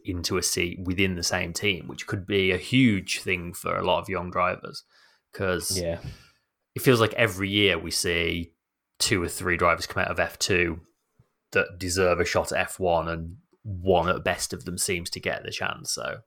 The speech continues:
Speaker 1: that can only be a good thing as well.
Speaker 2: Yeah, definitely.
Speaker 1: Uh,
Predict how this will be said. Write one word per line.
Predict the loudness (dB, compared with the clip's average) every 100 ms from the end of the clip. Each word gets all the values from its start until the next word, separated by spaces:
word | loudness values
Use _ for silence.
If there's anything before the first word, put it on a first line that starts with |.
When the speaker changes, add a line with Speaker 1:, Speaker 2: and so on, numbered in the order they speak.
| _
Speaker 1:
that | -6 -4
can | -2
only | -4
be | -6
a | -10
good | -12 -12
thing | -12 -14
as | -10
well. | -8 -8 -6
Speaker 2:
Yeah, | -6 -4 -8 -12 -20 _ _ _ _ _ _ _ _ _ -6
definitely. | -6 -2 -2 -2 -10 -20 _ _ _ _ _ _ _ _ _ -6
Speaker 1:
Uh, | 2 6 8 8